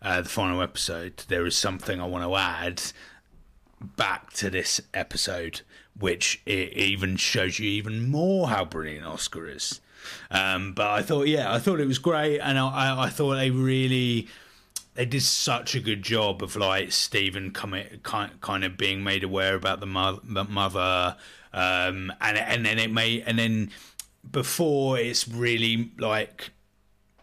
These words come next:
re-, like, told to you because you watch a scene with it happen,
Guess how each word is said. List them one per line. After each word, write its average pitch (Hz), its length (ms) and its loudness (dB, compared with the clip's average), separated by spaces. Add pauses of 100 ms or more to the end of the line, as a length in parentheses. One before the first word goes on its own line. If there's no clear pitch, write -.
(480)
re-, 110 300 -2
like, 104 280 0
told 110 420 2
to 98 120 -2
you 90 180 0
because 92 300 -2
you 98 100 -2
watch 95 320 -2
a 92 60 -2
scene 104 340 2
with 87 120 -2
it 90 80 -2
happen, 92 640 -4